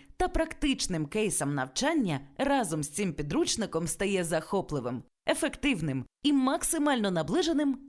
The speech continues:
до реального життя. Обирайте підручник «Підприємництво і фінансова грамотність» видавництва «Астон» для захоплюючого та ефективного навчання у восьмому класі нуш.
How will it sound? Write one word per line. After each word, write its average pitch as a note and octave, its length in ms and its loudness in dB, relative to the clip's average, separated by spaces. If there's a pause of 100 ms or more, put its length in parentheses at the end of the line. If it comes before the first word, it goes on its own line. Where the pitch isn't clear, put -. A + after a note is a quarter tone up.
до B3+ 160 2
реального F#3+ 520 2
життя. C#3 440 -4 (1160)
Обирайте A#3+ 540 2
підручник D4+ 580 0 (180)
«Підприємництво G#3+ 1120 2
і B3 100 2
фінансова G3 640 0
грамотність» D3+ 840 0
видавництва C#4 1000 2
«Астон» F3+ 580 0 (220)
для G3+ 240 4
захоплюючого D#3+ 960 0 (160)
та F4+ 140 4
ефективного G3 680 0
навчання F3 680 2
у G#3 60 0
восьмому E3 580 0
класі C#4+ 720 2
нуш. B3 440 2